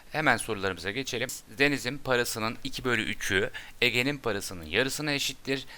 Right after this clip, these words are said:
Deniz ve Ege'nin toplam yüz kırk T L'si varsa Ege'nin kaç T L'si vardır demiş.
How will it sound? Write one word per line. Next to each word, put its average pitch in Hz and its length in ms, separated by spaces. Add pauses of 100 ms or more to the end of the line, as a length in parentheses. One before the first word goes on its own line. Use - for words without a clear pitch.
(180)
Deniz 123 320
ve 110 60
Ege'nin 107 340
toplam 104 440
yüz - 160
kırk - 200
T 101 140
L'si 87 300
varsa 131 500 (280)
Ege'nin 107 400
kaç 127 280
T 98 180
L'si 107 440
vardır 117 400
demiş. 113 300